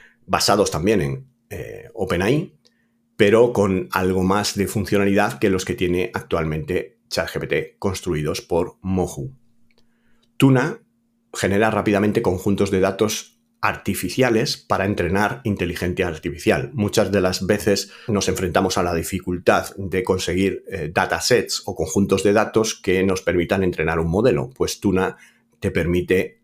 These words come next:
crearlos digitalmente. Hear the Web convierte tu newsletter en un podcast atractivo para que la gente lo pueda escuchar en el coche y no tenga que ir leyendo tu web en el coche.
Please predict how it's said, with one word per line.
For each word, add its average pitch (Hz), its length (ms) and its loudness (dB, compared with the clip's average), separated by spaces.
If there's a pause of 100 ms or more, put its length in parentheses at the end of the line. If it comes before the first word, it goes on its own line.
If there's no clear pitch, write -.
(100)
crearlos 92 580 0
digitalmente. 64 760 -8 (580)
Hear 127 340 4
the 123 100 6
Web 151 420 2
convierte 110 420 2
tu 101 320 -2
newsletter 117 640 0
en 101 140 0
un 95 100 -2
podcast - 560 -4 (160)
atractivo - 800 -6
para 85 180 -4
que 85 80 -8
la 80 80 -2
gente 90 320 -4
lo 101 100 0
pueda 95 160 2
escuchar 85 380 -4
en 78 80 -2
el 90 140 -4
coche 131 400 -2 (340)
y 104 80 -2
no 95 140 2
tenga 92 240 -2
que 87 80 -4
ir 90 60 0
leyendo 85 420 0
tu 87 100 -2
web 78 300 -2 (120)
en 98 120 -4
el 73 120 -6
coche. - 440 -6